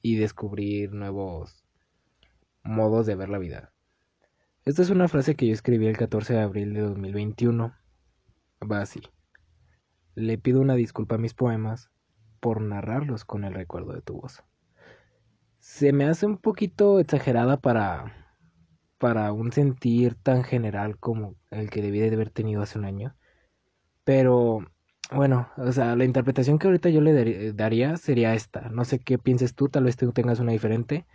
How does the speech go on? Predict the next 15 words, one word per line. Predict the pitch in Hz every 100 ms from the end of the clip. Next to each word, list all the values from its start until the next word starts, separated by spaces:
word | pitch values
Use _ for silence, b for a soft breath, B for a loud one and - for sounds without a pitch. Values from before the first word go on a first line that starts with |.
| b b b b _ -
Me | 110
gustaría | 110 110 113
invitarte | 156 139 127 151
a |
que | 147 117
dejaras | 98 113 123 127
tu | - 101 90 87
propia | 110 117 127
interpretación, | - 101 98 101 107 110 147
pero | 113 107
no | 104
sé | -
cómo, | - 98 104
así | - 104
que | - -